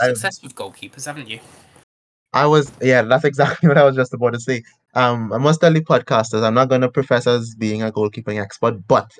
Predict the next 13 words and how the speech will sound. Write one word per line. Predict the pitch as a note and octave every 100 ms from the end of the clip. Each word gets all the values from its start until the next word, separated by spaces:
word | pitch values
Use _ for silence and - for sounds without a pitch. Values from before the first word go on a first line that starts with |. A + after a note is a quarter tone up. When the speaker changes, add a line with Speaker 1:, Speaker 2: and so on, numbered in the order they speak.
| -
Speaker 1:
I | G#2
have, | G#2+ C3+ D3 D3+ - _ _ _ -
in | C3+
the | C#3+ -
past, | B2+ _ - _ _ _
been | A2+ A#2+
able | A2+ A2+ B2
to | C3 C3+
identify | B2 A#2 A#2 A2+ A2+
the | A#2
goalkeepers | A#2+ A#2 G2+ G2+ G2+
that | G#2 -
return. | F#2+ G#2+ F#2+